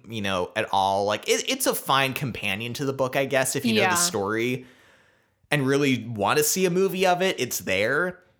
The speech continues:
Speaker 1: But I think what makes the book so interesting, I mean, first of all, it's kind of this fable quality to it that in a lot of ways does work for
Speaker 2: Yeah.
Speaker 1: the book, but also, like, getting all the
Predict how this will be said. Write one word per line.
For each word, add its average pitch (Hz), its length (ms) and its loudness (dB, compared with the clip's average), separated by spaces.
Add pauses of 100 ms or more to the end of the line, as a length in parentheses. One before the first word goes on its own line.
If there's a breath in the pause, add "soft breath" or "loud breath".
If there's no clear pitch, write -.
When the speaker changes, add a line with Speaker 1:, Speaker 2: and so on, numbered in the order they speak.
(180)
Speaker 1:
But 139 600 -2 (200)
I 147 60 0
think 190 460 -6 (260)
what 147 200 -4
makes 143 180 -2
the 127 60 -4
book 120 240 -2
so 113 200 0
interesting, 101 800 -4 (420)
I 131 40 -8
mean, 123 100 -6
first 131 240 -4
of 123 60 2
all, 113 60 2
it's - 80 -4
kind 120 140 -4
of 107 40 -4
this - 140 -6
fable 120 460 0
quality 113 500 0
to 110 260 -2
it 110 120 0
that 104 200 -2
in 131 80 -4
a 139 60 -2
lot 139 220 2
of 165 100 0
ways 151 200 -2
does 107 200 -2
work 90 440 -6
for 247 60 -4
Speaker 2:
Yeah. 196 380 2
Speaker 1:
the 160 100 -6
book, 151 340 -2 (1000)
but 175 100 2
also, 202 320 2
like, 139 240 2 (340 loud breath)
getting 135 300 2
all 113 280 2
the 104 480 -2